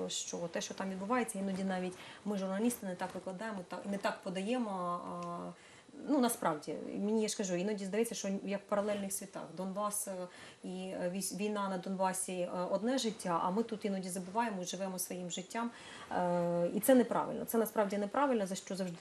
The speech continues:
перед військовими будемо вибачатися. Але я хочу, м, щоб, е, м, от військові на Донбасі, що вони говорять стосовно мінських домовленостей? Чи, чи взагалі про це розмов немає? Чи є варіанти і альтернативи на сьогоднішній день з вуст військових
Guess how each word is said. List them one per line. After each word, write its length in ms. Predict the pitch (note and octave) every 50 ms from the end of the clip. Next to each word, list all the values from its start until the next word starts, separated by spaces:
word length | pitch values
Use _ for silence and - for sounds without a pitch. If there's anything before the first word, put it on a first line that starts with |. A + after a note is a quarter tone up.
| F3 -
перед 180 | F3+ F3+ E3+
військовими 360 | F#3 F3+ - - F#3 F3 F3
будемо 280 | F3 F3+ F3 F#3 F3+ F3+
вибачатися. 640 | F#3 F3+ F#3+ G3 - C4 C4 B3 A3+ G#3 - F#3 F3+ - - - - - -
Але 120 | - G3 G#3+
я 40 | A3+
хочу, 420 | A#3 C4 B3+ - - B3 A#3+ A3+ A#3 -
м, 600 | A3 G#3+ G#3+ G#3+ G#3+ G#3+ G#3+ G#3+ G#3+ A3 - G#3 G3
щоб, 400 | - - - G#3+ G3 F#3+ F#3 G3+
е, 20 |
м, 640 | G3+ G3 F#3+ F#3+ F#3 F3+ - G#3+ F#3+ F3+ F3+ F3 E3 - - - - - - - - - - - - - - - - - - - - -
от 200 | - A#3 A#3+ -
військові 600 | - G#3 G#3+ B3+ B3 - - - C4 B3 G3 F3 E3
на 120 | E3 F3+
Донбасі, 580 | F3+ D#3+ F3+ F#3+ F#3+ E3 E3+ F3 F3 - - - - - - - - - - - - -
що 80 | - F4
вони 140 | A4+ B4+ A4 F#4+ C#4+ B3+
говорять 220 | B3 B3+ C#4+ C4+ -
стосовно 400 | - A3+ - - A#3+ A3+ A3 G#3+
мінських 380 | G#3+ A3 A3 G#3 - - G3
домовленостей? 580 | F3+ G3 G3 F#3 F3 E3 E3 E3+ E3+ - G3+ F#3+
Чи, 60 | - -
чи 60 | A#3
взагалі 240 | A3 B3 B3 C4+ E4+
про 180 | F#4+ F#4 B3+
це 180 | B3 - - A#3
розмов 340 | A3+ G#3+ G3+ G#3 G#3 G3+ F#3+
немає? 320 | F#3+ F#3 E3+ D3+ C#3 C#3 - - - - - - - - - - - - -
Чи 140 | - - B3+
є 120 | C4 F4+ G#4+
варіанти 480 | G#4 G4 F4 E4+ E4+ E4+ D#4+ - D4
і 60 | C4+
альтернативи 580 | C4 B3 - D4 B3+ B3+ B3 - D4 C4 G#3+ G3+
на 80 | F#3+ F3+
сьогоднішній 480 | - - G3+ F3+ F#3 F#3 - - G#3 F#3+ F3+
день 240 | C#4+ F4 G4 F4 G#3+
з 60 | G3
вуст 260 | A#3+ C4 - - -
військових 420 | A3 - - G3+ E3 D3 E4 F#4+